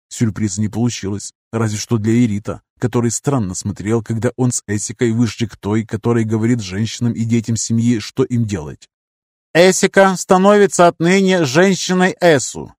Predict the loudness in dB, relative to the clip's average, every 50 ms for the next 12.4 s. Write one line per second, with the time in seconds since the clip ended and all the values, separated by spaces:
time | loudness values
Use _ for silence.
0 | _ _ -4 0 4 6 6 6 6 6 4 4 4 4 6 6 6 6 4 4
1 | 2 2 2 2 4 2 2 4 6 4 4 4 2 0 -4 -4 -2 2 4 4
2 | 4 4 2 2 2 4 6 4 6 4 4 0 -2 0 2 4 4 4 4 4
3 | 2 2 0 2 4 6 6 6 6 2 -2 -8 0 2 4 4 4 4 2 2
4 | 2 2 0 0 -2 -4 -10 -16 -18 _ _ _ _ _ _ _ -20 -8 -6 -4
5 | -4 -4 -6 -8 -10 -8 -6 -6 -8 -4 -4 -6 -6 -4 -8 -10 -8 -8 -8 -8
6 | -8 -8 -8 -8 -8 -8 -10 -8 -4 -2 0 0 0 -2 -6 -8 -8 -8 -4 -4
7 | -4 -4 -4 -6 -10 -10 -10 -10 -8 -8 -8 -8 -8 -10 -10 -10 -8 -2 0 0
8 | 0 0 -2 -4 -6 -2 -2 -2 -2 -2 -6 -10 -14 -18 -20 -20 _ _ -6 -4
9 | -4 -4 -4 -4 -4 -4 -6 -6 -6 -6 -6 -6 -6 -8 -12 -16 -16 -16 -18 -18
10 | -20 _ _ _ _ _ _ _ _ 2 2 4 4 4 2 0 0 0 2 4
11 | 2 2 2 2 2 4 6 6 4 4 2 2 2 2 2 2 -2 -6 -2 -2
12 | -2 -2 0 0 2 2 2 2